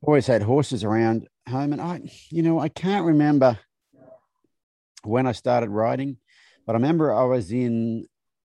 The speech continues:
year five, which you would call the fifth grade, being an American. <laughs> And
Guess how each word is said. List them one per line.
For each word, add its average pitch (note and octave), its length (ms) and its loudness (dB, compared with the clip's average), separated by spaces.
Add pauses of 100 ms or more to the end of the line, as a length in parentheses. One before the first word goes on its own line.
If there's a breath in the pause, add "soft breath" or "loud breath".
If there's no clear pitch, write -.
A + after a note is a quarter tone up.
(140)
year B2+ 320 -2
five, B2+ 600 2
which G#2+ 480 -10
you A#2+ 280 0
would G#2+ 140 -4
call A2+ 180 0
the G2 80 -4
fifth - 280 -6
grade, B2+ 400 0 (140)
being A#2+ 160 -2
an A#2 60 -2
American. C3 500 -4
<laughs> - 320 -12
And C3+ 320 4